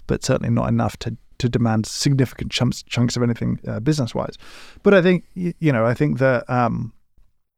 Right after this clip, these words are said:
the businesses I remain more interested in are, um, helpful rather than sort of, um, just looking to do wealth extraction. You know what I mean? Like, I, I'm not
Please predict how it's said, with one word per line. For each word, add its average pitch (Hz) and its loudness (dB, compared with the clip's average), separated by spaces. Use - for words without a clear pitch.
the 135 2
businesses 127 2
I 123 6
remain 120 2
more 113 0
interested 131 0
in 110 2
are, 110 0
um, 113 -2
helpful 123 -4
rather 120 2
than 110 2
sort 123 0
of, 117 -2
um, 110 -4
just - -4
looking 123 2
to 123 0
do 113 2
wealth 123 2
extraction. - -4
You 139 2
know 117 4
what 113 0
I - 0
mean? 131 2
Like, 120 -4
I, - 2
I'm 123 2
not 127 2